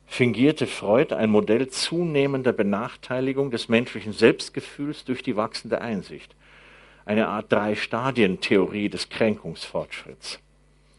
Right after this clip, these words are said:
Zuerst habe Kopernikus dem kosmologischen Narzissmus der Menschheit einen unverwindbaren Schlag versetzt,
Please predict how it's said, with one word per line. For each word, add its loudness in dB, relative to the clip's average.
Zuerst 0
habe -4
Kopernikus -6
dem 0
kosmologischen 0
Narzissmus -6
der 2
Menschheit 0
einen 0
unverwindbaren -2
Schlag -6
versetzt, -10